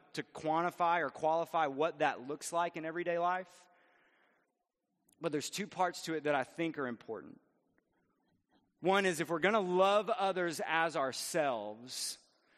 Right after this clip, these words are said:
then we have to intentionally focus on them. Right? I, every day, intentionally focus on me and my needs. It's just my nature, right?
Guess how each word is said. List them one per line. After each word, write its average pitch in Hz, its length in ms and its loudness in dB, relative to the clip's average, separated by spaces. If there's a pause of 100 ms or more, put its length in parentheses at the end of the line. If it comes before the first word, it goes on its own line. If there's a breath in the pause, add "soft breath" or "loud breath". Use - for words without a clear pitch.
(160 soft breath)
then 185 120 0
we 190 100 4
have 196 240 2
to 208 120 -4
intentionally 233 1120 0
focus - 880 0 (300 loud breath)
on 190 380 2
them. 175 320 2 (2250)
Right? 185 320 4
I, 254 440 4
every 233 360 4
day, 208 360 6
intentionally 226 680 -2
focus 208 540 2
on 170 260 2
me 185 360 2
and 160 220 0
my 170 280 4
needs. 180 420 0
It's 147 140 -4
just 196 220 -2
my 196 140 4
nature, 185 420 -2
right? 170 320 2